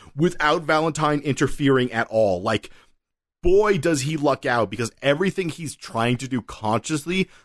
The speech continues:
feels like it should drive J-, Jace to, like, either hate him or suicide.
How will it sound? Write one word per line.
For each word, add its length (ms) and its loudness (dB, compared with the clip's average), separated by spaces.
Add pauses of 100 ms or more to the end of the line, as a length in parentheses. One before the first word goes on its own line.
feels 280 2
like 100 2
it 120 -2
should 160 -6
drive 580 0 (640)
J-, 180 -14 (380)
Jace 140 -4
to, 120 -4
like, 320 -2 (500)
either 240 2
hate 340 -2
him 340 2 (180)
or 180 0
suicide. 1040 0